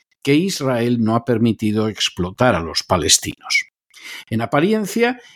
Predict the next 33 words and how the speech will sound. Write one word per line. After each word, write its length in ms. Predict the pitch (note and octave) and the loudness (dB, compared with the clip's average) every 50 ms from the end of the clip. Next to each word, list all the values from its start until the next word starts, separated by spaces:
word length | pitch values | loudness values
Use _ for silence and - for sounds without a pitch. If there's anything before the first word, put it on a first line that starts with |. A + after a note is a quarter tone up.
| _ _ | _ _
Israel 640 | A2+ B2 A#2+ A#2+ C#3 E3 F#3+ G3+ A3 A3 - - _ - | -2 -2 0 2 2 4 4 4 2 2 -4 -10 _ 0
iba 320 | G3 G#3 G3 D3 B2+ A2 | 0 2 2 2 0 0
a 100 | G2+ - | -2 0
protagonizar 800 | - F3+ G#3 F#3+ - D3 C#3 C3+ B2 A#2+ A#2 G#2+ - C#3+ C3 B2+ | 2 2 2 2 2 0 0 2 2 2 2 2 2 2 4 4
un 180 | B2 A#2 G#2 - | 2 2 0 -2
paseo 460 | - G2+ G2+ - - C#3+ C#3+ B2 A#2 | -2 -4 -4 -2 0 2 2 2 4
militar 680 | B2 D3+ F#3+ G3+ D3+ A2 - - C#3+ D3 D3 C#3+ - - _ - - - - - | 2 2 2 0 -2 -4 -2 2 2 2 2 2 -4 -12 _ -20 -20 -20 -18 -6
que 160 | - A#2 A2+ | -6 -6 0
concluiría 720 | - D3 C#3+ C#3 C#3 D#3 D#3+ F3+ F#3 G#3+ A#3 A3+ G#3 - | 2 2 2 2 2 2 2 2 2 0 0 -2 -2 0
con 160 | - D3 A#2+ | 0 0 0
el 180 | A2 G#2+ A2 - | 0 0 -2 -2
control 580 | - A2 A2+ A2+ A2 - D#3 F3 E3+ C#3 A#2 | -2 0 0 0 0 2 2 4 4 4 2
sobre 320 | - - A#2+ G2+ G#2+ G#2+ G#2 | 0 -2 -2 -2 0 0 0
el 120 | G#2 G#2 | -2 0
territorio 640 | - D#3 D3+ D3+ D3+ C3 B2+ - D3+ D3+ C3+ A#2 A2 | 0 -2 0 2 0 0 0 2 2 2 2 2 0
y 40 | |
las 200 | G#2+ G2+ G2 F#2+ | -2 -2 -4 -4
riquezas 640 | G2 G2+ G2 F#2+ - C#3 B2+ B2 - A2+ G2 F#2 - | -2 -2 -4 2 4 4 4 4 2 -2 -4 -4 -2
de 120 | F#2+ G#2+ A#2+ | -4 -2 2
Gaza 460 | D#3 D#3+ C#3 - - D3+ F3+ - - _ - - - - _ _ | 2 2 2 2 0 -2 -2 -2 -6 _ -20 -20 -20 -20 _ _
y 140 | _ C3 B2+ | _ 0 2
lo 240 | C#3 D#3+ G3+ A3 G#3 | 4 4 2 2 2
que 120 | - C#3+ | 0 -4
presentaba 760 | - - C#3 D3 C#3 D#3+ D3 C#3+ C#3 E3+ D#3+ C3+ A2 G2+ - - | -4 -2 -4 -2 0 0 0 0 2 2 2 2 2 -2 -4 -2
todas 240 | - F3 F#3 D3 A#2 | 2 2 4 4 2
las 200 | G#2+ C3+ B2+ - | 2 0 -2 0
características 1160 | - C#3+ C3 C#3 C3 - - C3+ B2 A#2 G#2+ - - - A2 G#2+ - B2 B2 - - - _ _ - | 0 0 0 0 0 0 0 0 2 2 0 -2 -2 -4 -4 2 4 4 4 4 2 -4 _ _ -8
de 200 | E2+ F2 F2 G2 | -6 -6 -4 -2
una 280 | A2+ B2 A#2+ B2 B2 | 2 2 2 2 2
limpieza 760 | B2+ G#2 F2 E2 E2 - - F2+ F2+ E2+ - - F2+ E2+ E2 | 0 -2 -2 -4 -6 -2 0 0 0 0 0 0 0 2 2
étnica. 520 | D2+ - - _ _ _ _ _ - - - _ _ _ _ _ _ _ | 0 -2 -8 _ _ _ _ _ -16 -16 -16 _ _ _ _ _ _ _
Al 100 | C3+ C#3 | 0 0
respecto, 720 | C#3 D3 D3+ C#3+ - - F3+ E3 - - - F3+ F#3+ F#3+ | 2 2 0 -2 0 0 0 0 0 -2 0 0 0 0